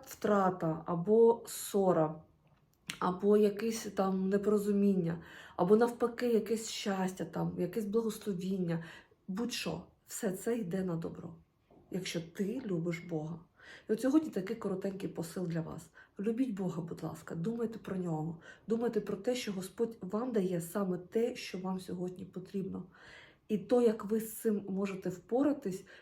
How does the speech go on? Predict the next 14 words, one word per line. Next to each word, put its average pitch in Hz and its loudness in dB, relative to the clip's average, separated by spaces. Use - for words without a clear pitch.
е, 180 0
цим, 202 0
е, 180 0
от, 175 -2
е, 175 -2
це 196 0
правильно 190 2
використовувати, 190 0
від 202 -4
того 302 8
ви 208 2
маєте 196 0
і - -4
насолоду, 226 -2